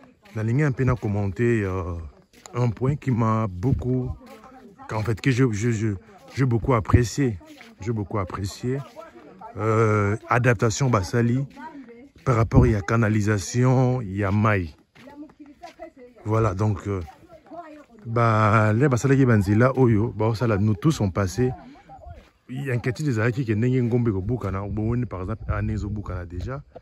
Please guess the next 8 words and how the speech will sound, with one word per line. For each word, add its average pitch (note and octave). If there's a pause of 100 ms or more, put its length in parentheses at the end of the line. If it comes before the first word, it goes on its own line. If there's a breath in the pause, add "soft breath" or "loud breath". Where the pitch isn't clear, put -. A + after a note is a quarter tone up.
(540 loud breath)
parce A2
que A2
si G2+
mes G#2+
alités, B2
tout A2
ça, B2 (500 loud breath)
mais, A#2+